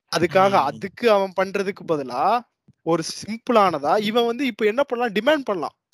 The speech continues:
Speaker 1: "நான் அம்ப-, ஒரு இத்தனை லட்சம் கொடுத்திருக்கேன், ஐம்பது லட்சம் ரூபா கொடுத்திருக்கேன். நான் வந்துட்டு எனக்கு இத்தனை மாசத்துல வேணுங்கிற" மாதிரி கூட டிமாண்ட் பண்ணலாம். அதுக்கேத்த மாதிரி இவன் வந்துட்டு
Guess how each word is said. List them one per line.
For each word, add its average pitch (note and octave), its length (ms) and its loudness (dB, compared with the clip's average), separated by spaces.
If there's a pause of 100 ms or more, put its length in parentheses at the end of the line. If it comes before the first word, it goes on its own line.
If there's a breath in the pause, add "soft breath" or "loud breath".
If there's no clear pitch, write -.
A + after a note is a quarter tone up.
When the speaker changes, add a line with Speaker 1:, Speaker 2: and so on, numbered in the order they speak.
(300 loud breath)
Speaker 1:
"நான் C3 580 0
அம்ப-, C3+ 340 -4
ஒரு C3 200 -10
இத்தனை C3+ 300 -10
லட்சம் G#3+ 220 -6
கொடுத்திருக்கேன், F#3 340 -2
ஐம்பது C#3+ 200 -4
லட்சம் - 260 -20
ரூபா D3+ 200 2
கொடுத்திருக்கேன். D#3 500 -2 (580 soft breath)
நான் D#3 400 4
வந்துட்டு D#3 260 -4 (640)
எனக்கு E3 360 0
இத்தனை F3 260 2
மாசத்துல F#3+ 320 2
வேணுங்கிற" G#3+ 560 2
மாதிரி F#3+ 220 -2
கூட F#3+ 180 -2
டிமாண்ட் D#3+ 300 -6
பண்ணலாம். C3+ 300 -12 (560 loud breath)
அதுக்கேத்த C4 460 4
மாதிரி A#3+ 360 0
இவன் A3+ 180 4
வந்துட்டு C4+ 360 -2